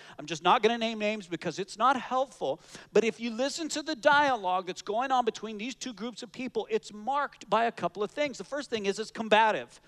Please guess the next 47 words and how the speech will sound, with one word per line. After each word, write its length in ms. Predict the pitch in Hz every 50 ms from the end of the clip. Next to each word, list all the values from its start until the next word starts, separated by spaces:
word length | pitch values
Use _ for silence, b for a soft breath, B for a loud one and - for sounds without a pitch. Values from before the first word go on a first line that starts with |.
| B B B B B B B
It's 120 | 226 214
combative. 540 | - - - 226 202 208 208 196 170 143 123 - - - _ _ B B B B B B B
There's, 280 | 156 208 208 - - -
there's 220 | - 214 220 165 170
name-calling 720 | 180 180 185 202 226 247 - - 240 240 233 240 254 240
going 300 | 233 240 247 247 254 247
on. 300 | 240 247 247 247 254 202
"You're 160 | 165 247 339 302
stupid." 560 | - - - - 302 285 226 - 208 - 254
"No, 180 | 339 370 381 320 302
you're 140 | 440 415 -
stupid." 480 | - - - 339 262 - 277 233 - - _ _ _ _ _ b b b b b b
There's 120 | - 185
a 40 | 175
lot 140 | 190 208 269
of 40 | 294
that 200 | 262 247 262 220
kind 100 | 233 247
of 60 | 254
going, 120 | 262 240 B B B B
or 60 | 226
there's 240 | 220 214 214 185 180
mocking, 880 | 190 175 175 165 165 185 202 233 - - - 254 254 254 247 254 247 233 B B B B
and 160 | - 190 202
th-, 300 | - 220 196 - 196 - 190
these 160 | 226 247 208
guys 320 | - 262 240 240 233 -
are 60 | -
mocking 520 | 180 175 170 170 202 233 - - 240 233 208
these 220 | 208 226 247 196
guys 300 | 180 247 220 220 220 -
for 100 | - 196
being 240 | 170 220 226 220 214
what 140 | 214 220 214
they 120 | 226 214
are. 220 | 220 214 208 190 170
These 220 | 156 208 254 220
guys 300 | - 240 220 233 220 -
are 40 | 185
mocking 440 | 175 185 220 208 - - 160 147 143
these 220 | 165 214 247 208
guys 320 | - 214 208 214 220 220
for 140 | - - 185
being 240 | 170 175 196 208 196
what 220 | 185 202 202 -
they 120 | - 208 202
are. 380 | 180 175 185 190 208 233 233